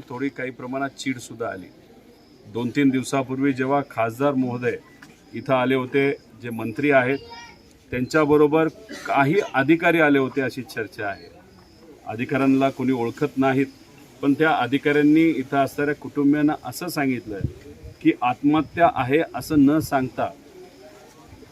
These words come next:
हा एक कुठंतरी घटना घडली, दुर्घटना घडली आणि त्याच्यात हे दोघं मृत्युमुखी पडले असं काहीतरी सांगा, मग कदाचित तुम्हाला जास्त पैसे मिळतील, म्हणजे त्याच्यात आठ लाख रुपये मिळतील असं तिथं असणाऱ्या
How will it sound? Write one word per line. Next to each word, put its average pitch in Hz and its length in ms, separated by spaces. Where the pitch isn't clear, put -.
हा 131 140
एक 160 120
कुठंतरी 143 400
घटना 139 420
घडली, 139 380
दुर्घटना 135 760
घडली 131 440
आणि 131 100
त्याच्यात 156 380
हे 143 120
दोघं 135 400
मृत्युमुखी 147 560
पडले 131 320
असं 127 220
काहीतरी 156 360
सांगा, 120 400
मग 135 100
कदाचित 139 480
तुम्हाला 139 480
जास्त 151 340
पैसे 143 380
मिळतील, 107 360
म्हणजे 113 120
त्याच्यात 123 300
आठ 139 260
लाख 156 240
रुपये 143 220
मिळतील 135 400
असं 117 200
तिथं 139 280
असणाऱ्या 139 420